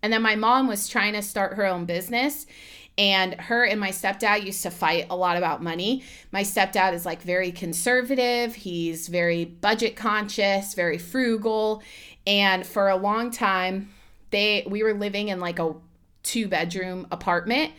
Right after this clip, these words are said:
in where Jessica and I grew up, in a very affluent area. And I, like, shared a bedroom with my two brothers. Um, and they were just definitely on their hustle trying to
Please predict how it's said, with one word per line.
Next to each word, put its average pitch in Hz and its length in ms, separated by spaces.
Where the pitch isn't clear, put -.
in 180 520
where 180 420
Jessica 190 440
and 185 100
I 180 100
grew 175 220
up, 190 200
in 196 60
a 180 80
very 180 480
affluent 180 720
area. 202 560
And 180 400
I, 175 160
like, 175 180
shared 180 320
a 175 60
bedroom 190 720
with 170 220
my 170 220
two 170 240
brothers. 214 840
Um, 180 260
and 180 180
they 185 120
were 175 360
just 190 380
definitely 190 540
on 175 260
their 165 160
hustle 185 560
trying 170 420
to 175 160